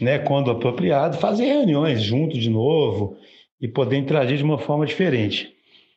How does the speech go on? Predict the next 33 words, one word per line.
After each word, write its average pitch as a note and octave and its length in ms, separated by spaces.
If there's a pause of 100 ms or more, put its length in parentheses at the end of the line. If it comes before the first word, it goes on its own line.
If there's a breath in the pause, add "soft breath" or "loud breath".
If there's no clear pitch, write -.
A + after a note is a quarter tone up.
(140 soft breath)
Mas D#3 120
é F#3+ 60
curioso G#3+ 480
pensar D3+ 840
que D#3+ 200
essas D#3+ 680
ferramentas B2+ 640
virtuais, C3 840 (720 soft breath)
ao C3 140
mesmo E3+ 300
tempo C3 320
que - 100
elas C3 220
têm C#3 140
esse B2+ 180
problema A#2 560
de G#2+ 140
estar A2+ 200
causando A#2+ 320
uma A#2+ 140
certa A2+ 360
fatiga, A#2+ 800 (500 loud breath)
elas C#3+ 240
também E3 300
têm G3 100
algumas F#3 260
vantagens C#3+ 600
muito E3 280
grandes B2 500
quando D#3+ 240
a D3 40
gente D3 260
fala D3 520